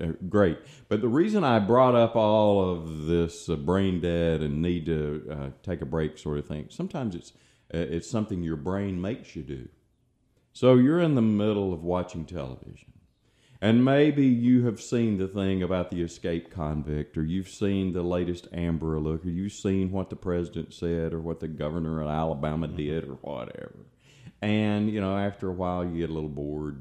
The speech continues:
Speaker 1: and your brain just makes you separate.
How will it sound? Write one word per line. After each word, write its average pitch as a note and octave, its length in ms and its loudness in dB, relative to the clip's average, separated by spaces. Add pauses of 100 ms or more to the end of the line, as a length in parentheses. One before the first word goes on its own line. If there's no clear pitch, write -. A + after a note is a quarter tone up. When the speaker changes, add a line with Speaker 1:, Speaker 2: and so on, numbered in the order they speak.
Speaker 1:
and A#1+ 140 -16 (180)
your - 120 -14
brain D#2+ 360 -4
just D2 220 -12 (180)
makes E2+ 400 -6
you D#2+ 220 -8 (220)
separate. D#2+ 680 -4